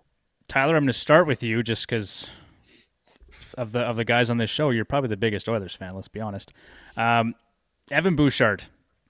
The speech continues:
where, where do you rank him among defensemen this season? Right, he's going right now an A D P of seventy-eight point seven, going in the seventh round. I've seen him listed, I think, as high as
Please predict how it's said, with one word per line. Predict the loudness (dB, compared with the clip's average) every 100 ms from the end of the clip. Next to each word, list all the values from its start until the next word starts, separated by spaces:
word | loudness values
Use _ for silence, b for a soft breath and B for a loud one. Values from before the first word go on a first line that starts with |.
| -14
where, | -2 2 2
where | 2 2 2
do |
you | 2
rank | 2 2 0 0
him |
among | 0 2 0
defensemen | -2 -2 -2 -2 -4 -2 -6
this | -6 -4 -4
season? | -4 -4 -4 -2
Right, | -2 -2
he's | -4 0
going | 2 4
right | 2
now | 4 4 4
an | 2
A | 0
D |
P | 0 0 -2
of | 0
seventy-eight | -2 0 0 -2
point | -4 -8 -4
seven, | -2 0 0
going | -2 -2
in |
the | -4
seventh | -2 0 -2 -4
round. | 0 0 -2 b b b b
I've | -2 0
seen | 2 0
him | 2
listed, | 0 0 0
I | -2
think, | -2 -4
as | -6
high | -4 -2 0
as | -2 -6